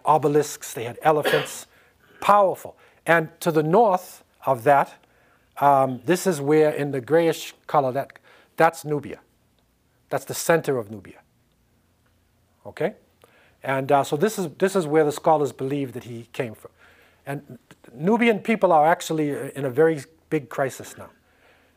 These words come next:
because with the Aswan Dam, um, it flooded a lot of their ancestral lands. And, um, so they're, they're in Aswan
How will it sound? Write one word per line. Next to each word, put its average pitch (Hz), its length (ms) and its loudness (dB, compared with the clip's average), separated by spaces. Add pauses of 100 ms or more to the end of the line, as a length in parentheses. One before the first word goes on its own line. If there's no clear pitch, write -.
(200)
because 143 300 -2
with 147 140 0
the 151 140 6
Aswan 165 400 0
Dam, 143 420 0 (600)
um, 117 320 -6 (220)
it 127 120 -6
flooded 160 440 -2
a 131 40 -4
lot 135 200 2
of 123 100 -4
their 120 180 -4
ancestral 117 540 -10
lands. - 460 -20 (1200)
And, 120 300 -8
um, 113 380 -6 (760)
so 143 220 0
they're, 151 240 4
they're 147 160 0
in 185 220 2
Aswan 151 640 0